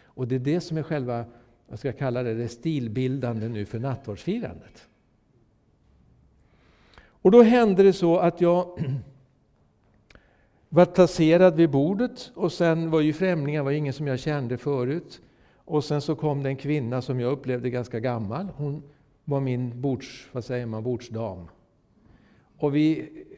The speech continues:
det insåg jag ju ganska fort, det var ju inte så där jättelätt att kommunicera, det var ju inte så där särskilt många språk och ord som vi hade gemensamt. Men hon var ju lite artig och lite nyfiken på mig.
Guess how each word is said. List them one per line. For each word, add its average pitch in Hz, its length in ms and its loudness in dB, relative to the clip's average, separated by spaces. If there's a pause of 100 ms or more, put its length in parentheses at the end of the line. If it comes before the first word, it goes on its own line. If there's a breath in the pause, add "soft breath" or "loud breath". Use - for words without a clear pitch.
(360)
det 147 160 -4
insåg 143 400 -2
jag 139 80 2
ju 143 60 0
ganska 139 320 -2
fort, 170 360 -4
det 156 60 -2
var 135 120 -2
ju 139 40 -2
inte 135 160 -8
så 131 160 -4
där 127 100 0
jättelätt 123 600 -6
att 120 80 -12
kommunicera, 123 760 -6
det 135 80 -8
var 127 80 -8
ju 135 40 -8
inte 120 180 -10
så - 120 -6
där 120 120 -6
särskilt 127 340 -10
många 123 220 -8
språk 117 420 -6
och 123 80 -4
ord 113 280 -8
som 117 80 -12
vi 113 80 -10
hade 113 220 -6
gemensamt. 135 540 -4 (440 loud breath)
Men 202 160 4
hon 214 220 2
var 233 140 4
ju 226 100 0
lite 208 460 0
artig 220 680 -2
och 196 100 0
lite 196 260 -2
nyfiken 151 640 -2
på 139 100 -6
mig. 101 440 -8